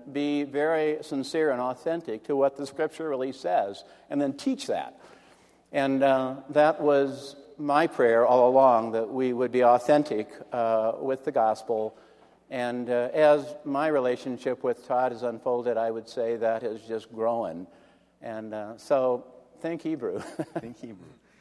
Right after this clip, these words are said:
Speaker 2: Well, I've watched you guys, and, uh, it's obvious that you are personally friends and have a lot of respect and high regard for one another.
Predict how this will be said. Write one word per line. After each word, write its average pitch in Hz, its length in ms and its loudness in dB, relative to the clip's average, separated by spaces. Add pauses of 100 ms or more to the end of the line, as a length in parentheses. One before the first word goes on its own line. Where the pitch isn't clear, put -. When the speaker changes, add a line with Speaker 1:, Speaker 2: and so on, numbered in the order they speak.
(360)
Speaker 2:
Well, 127 100 -6
I've 151 140 -2
watched 156 260 -6
you 135 80 -12 (180)
guys, 131 300 -4
and, 113 240 -6
uh, 104 340 -4
it's 113 160 -8
obvious 131 380 -2
that 110 280 -6
you 117 200 -6
are 101 240 -2
personally 120 580 -10
friends 139 640 -8
and 113 140 -12
have 113 160 -10
a 104 40 -12
lot 104 200 -8
of 101 100 -16
respect 110 560 -12
and 104 220 -14
high 107 180 -18
regard 98 400 -10
for - 140 -18
one 95 180 -14
another. 95 400 -14